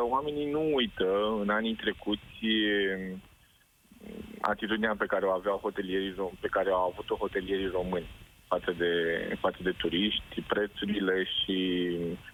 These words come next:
serviciile pe care le-au oferit. Dacă nu mai departe de, de cel care a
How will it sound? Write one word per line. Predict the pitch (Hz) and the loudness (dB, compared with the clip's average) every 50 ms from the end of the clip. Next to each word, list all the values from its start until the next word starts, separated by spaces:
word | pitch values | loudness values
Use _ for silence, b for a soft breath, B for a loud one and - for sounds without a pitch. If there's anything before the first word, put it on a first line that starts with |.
| - - | -8 -2
serviciile | - 101 92 95 101 95 - - 92 92 | -2 0 0 0 -2 -2 0 0 0 0
pe | - - | 0 0
care | 90 - 90 90 | 0 2 2 2
le-au | 90 90 90 92 | 2 2 2 2
oferit. | 90 - 104 95 95 87 B B B B B B B - | 2 0 -2 -2 -2 -4 B B B B B B B -2
Dacă | - 110 110 113 - - 143 135 135 131 127 123 117 113 110 104 104 104 | 0 0 0 0 0 0 2 4 4 4 4 4 4 4 2 2 2 2
nu | 107 110 | 2 2
mai | 120 131 127 120 | 2 2 2 2
departe | 113 107 - 120 113 - - | 0 0 0 0 -2 -2 -4
de, | - 110 101 - - - 110 104 | -6 -6 -6 -6 -6 -6 -4 0
de | 92 104 104 98 95 | 2 2 2 2 2
cel | - - 110 98 | 0 0 -2 0
care | - 120 | 2 0
a | 113 | 0